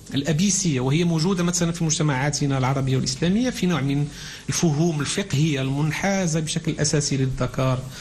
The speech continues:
والتي تقصي بشكل أو بآخر المرأة من دائرة المقدس ومن دائرة السلطة ومن دائرة الريادة، آه، فهوم دينية تقليدانية مغرقة في التقليد.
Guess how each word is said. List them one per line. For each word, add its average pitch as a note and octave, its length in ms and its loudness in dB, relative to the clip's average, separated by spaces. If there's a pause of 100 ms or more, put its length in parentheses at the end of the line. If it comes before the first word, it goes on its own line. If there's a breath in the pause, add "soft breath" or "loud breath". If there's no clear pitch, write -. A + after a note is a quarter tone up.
(400 loud breath)
والتي E3+ 1400 0
تقصي G#3 460 0
بشكل F3 360 0
أو E3 140 0
بآخر D3+ 540 0
المرأة D#3 400 0
من C#3+ 180 0
دائرة C#3+ 440 0 (280)
المقدس C3+ 840 0
ومن A2 180 0
دائرة B2+ 300 0
السلطة D#3 600 -2
ومن E3 420 0
دائرة B2+ 460 0
الريادة، F3 640 0 (880 loud breath)
آه، D#3+ 200 0
فهوم G3+ 420 2
دينية G#3+ 800 0 (360)
تقليدانية A3 1080 0
مغرقة E3+ 460 2
في E3+ 100 -2
التقليد. D#3 580 0